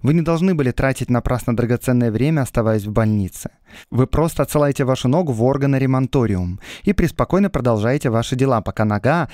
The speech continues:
в совершенно обновленном виде не вернется к вам и не займет свое место».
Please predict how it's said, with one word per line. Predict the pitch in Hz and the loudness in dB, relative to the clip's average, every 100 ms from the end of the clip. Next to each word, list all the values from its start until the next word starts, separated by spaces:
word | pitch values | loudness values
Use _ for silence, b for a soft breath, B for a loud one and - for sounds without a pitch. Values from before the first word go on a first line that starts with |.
| B | B
в | - | -2
совершенно | 127 120 131 120 | 0 2 2 0
обновленном | 110 127 131 117 104 | 0 0 2 2 0
виде | 120 185 | 0 2
не | 139 190 | 2 2
вернется | 165 139 127 110 104 | 0 0 0 -2 -6
к | - | -2
вам | 107 170 B - | 0 0 B 0
и | 143 | 2
не | 139 | 2
займет | 120 110 101 120 - - | 0 0 2 0 -2 -10
свое | - 107 101 98 | -4 -2 0 0
место». | 104 101 87 - 101 117 | 0 0 -4 -8 -10 -10